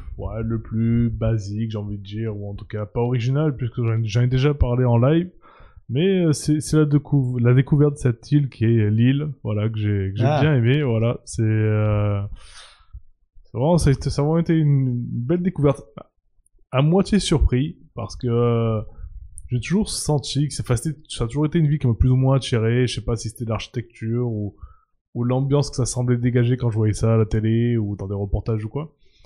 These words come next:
Speaker 1: Et, euh, mais en tout cas, voilà, j'ai pas été déçu du voyage, comme on dit, quand on y est allé il y a,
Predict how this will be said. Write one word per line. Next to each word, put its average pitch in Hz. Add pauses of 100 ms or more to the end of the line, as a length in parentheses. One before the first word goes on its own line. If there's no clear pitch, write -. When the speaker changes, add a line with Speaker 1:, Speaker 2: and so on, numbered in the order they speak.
(520)
Speaker 1:
Et, 110
euh, 110
mais 117
en 143
tout 151
cas, 170
voilà, 127
j'ai 110
pas 147
été 147
déçu 135
du 131
voyage, 123
comme 123
on 113
dit, 135
quand 117
on 101
y 104
est 101
allé 107
il 107
y 98
a, 92